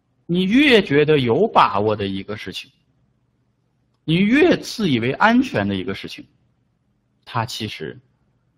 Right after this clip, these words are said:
就是最危险的，它其实就是最不靠谱的。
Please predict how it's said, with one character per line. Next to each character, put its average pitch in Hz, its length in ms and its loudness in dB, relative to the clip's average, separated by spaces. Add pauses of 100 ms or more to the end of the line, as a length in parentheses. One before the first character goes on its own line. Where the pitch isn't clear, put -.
(500)
就 101 160 -8
是 - 280 -16 (760)
最 196 180 -8
危 90 160 -8
险 - 220 -18
的， - 80 -20 (1800)
它 160 240 0
其 123 260 -4
实 87 320 -12
就 101 160 -10
是 - 240 -14 (800)
最 196 160 -2
不 - 100 -6
靠 101 220 -12
谱 - 220 -20
的。 - 80 -20